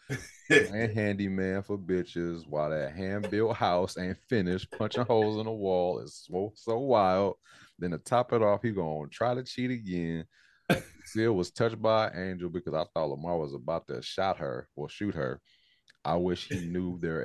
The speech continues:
Speaker 2: age. I wish we knew their ages.
Speaker 1: Yeah.
Speaker 2: Shout out to her, 'cause that was, she was into it. She's funny for that. That's
Speaker 1: Nigga, she
Speaker 2: hilarious.
Speaker 1: said, she said a hand-built house, though. <laughs>
Speaker 2: That shit was funny.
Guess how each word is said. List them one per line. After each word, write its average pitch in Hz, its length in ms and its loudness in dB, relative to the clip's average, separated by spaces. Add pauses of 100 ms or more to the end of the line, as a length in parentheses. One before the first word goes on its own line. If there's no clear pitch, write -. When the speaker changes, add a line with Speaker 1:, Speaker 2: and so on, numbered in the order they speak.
(100)
Speaker 2:
age. 69 180 -8
I 71 60 -2
wish 95 240 -4
we 87 80 -6
knew 87 220 -4
their 80 240 -4
ages. - 580 -10 (720)
Speaker 1:
Yeah. 92 640 -4
Speaker 2:
Shout 113 200 6
out 87 60 4
to 71 80 0
her, 87 200 0
'cause 76 100 -6
that 95 140 4
was, 73 360 -4 (540)
she 120 160 0
was 82 220 0
into 87 420 -2
it. - 100 -16 (100)
She's 98 320 -4
funny 82 420 -4
for 67 80 -12
that. 80 260 -4 (220)
That's 110 180 0
Speaker 1:
Nigga, - 40 -4
she 123 40 0
Speaker 2:
hilarious. 87 500 0 (320)
Speaker 1:
said, - 200 -12
she 175 160 -4
said 113 180 2
a 113 140 2
hand-built 127 500 0
house, 135 340 2
though. 101 240 -8
<laughs> - 680 0
Speaker 2:
That 85 100 -2
shit 76 160 -6
was 67 180 -10
funny. 78 260 -4